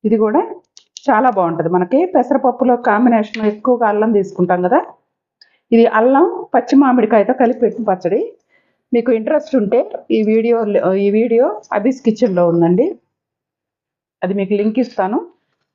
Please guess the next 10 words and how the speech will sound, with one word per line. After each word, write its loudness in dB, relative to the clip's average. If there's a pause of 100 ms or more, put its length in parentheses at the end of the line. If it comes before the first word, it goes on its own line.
(220)
కంపల్సరీ -4
వాచ్ -4
చేయండి. -2 (4000)
ఇదిగోండి 2 (340)
కెంపు 0
చట్నీ, 2 (180)
రెడ్ 0
చట్నీ 4 (680)
and 2
పునుగులు. 2